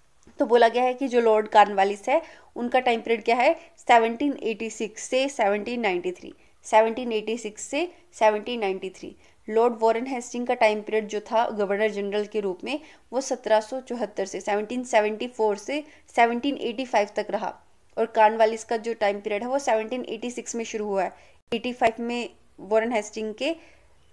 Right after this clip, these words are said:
टाइम पीरियड के ख़त्म होने के एक साल बाद एटी सिक्स में कॉर्नवालिस का टाइम पीरियड शुरू होगा, क्योंकि एटी फ़ाइव से एटी सिक्स तक अस्थायी गवर्नर कौन रहे? सर जॉन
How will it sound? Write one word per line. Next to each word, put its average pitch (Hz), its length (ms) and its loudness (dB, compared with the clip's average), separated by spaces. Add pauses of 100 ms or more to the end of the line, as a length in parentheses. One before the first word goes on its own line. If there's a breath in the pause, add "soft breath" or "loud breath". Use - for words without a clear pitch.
टाइम 226 200 6
पीरियड 226 260 0
के 254 100 -6
ख़त्म 233 260 -2
होने 220 220 -2
के 214 180 0 (160)
एक 247 180 0
साल 220 240 4
बाद 220 320 4
एटी 220 220 -4
सिक्स 220 260 -10
में 214 100 -8
कॉर्नवालिस 202 440 0
का 208 100 2
टाइम 196 240 -2
पीरियड 196 280 -8
शुरू 208 240 -8
होगा, 214 220 0
क्योंकि - 540 -8
एटी 233 140 -6
फ़ाइव 220 180 2
से 233 160 0
एटी 220 160 -2
सिक्स 226 200 -10
तक 247 120 -4
अस्थायी 214 420 2
गवर्नर 214 300 0
कौन 220 220 0
रहे? 254 260 -4 (280 loud breath)
सर 233 180 0
जॉन 214 400 2